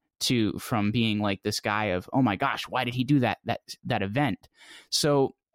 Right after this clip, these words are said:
it, it's really interesting the way we can look at history and the way we can look at a lot of events that do happen, um, once we kind of see a lot of the deconstruction of what occurs. So for me, it's really interesting to look at things like that.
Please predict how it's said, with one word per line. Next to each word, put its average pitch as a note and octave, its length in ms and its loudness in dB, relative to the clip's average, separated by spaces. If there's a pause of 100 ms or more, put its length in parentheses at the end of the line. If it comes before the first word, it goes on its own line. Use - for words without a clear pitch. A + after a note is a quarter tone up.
(100)
it, D#3 160 0
it's D3+ 180 2
really F3 340 4
interesting B2+ 800 2
the A2+ 540 2
way C3+ 320 4
we C#3 120 6
can A#2+ 260 2
look A#2+ 220 0
at - 80 -4
history G3+ 800 0
and C3 120 6
the A#2 80 4
way B2+ 140 4
we C3+ 100 4
can A#2+ 160 0
look B2+ 140 0
at B2 60 -2
a A#2+ 60 -2
lot A#2 200 2
of A#2 80 0
events B2 680 0 (420)
that A#2 320 -2
do B2 180 4
happen, A#2 580 -2 (460)
um, A#2+ 260 2
once D3+ 260 2
we D3+ 80 2
kind C#3+ 240 0
of A#2+ 80 -4
see B2+ 640 2
a F2 80 0
lot A#2 180 2
of A#2+ 80 -2
the A2 60 0
deconstruction A2+ 600 -2
of G#2 80 -2
what G2+ 120 -2
occurs. - 480 -2
So A#2 100 0
for A#2+ 140 -2
me, D3 160 4
it's - 120 -4
really G#2+ 160 -4
interesting - 320 -4
to A2 60 -2
look A2 80 -4
at - 100 -6
things - 160 -4
like - 140 -8
that. - 180 -10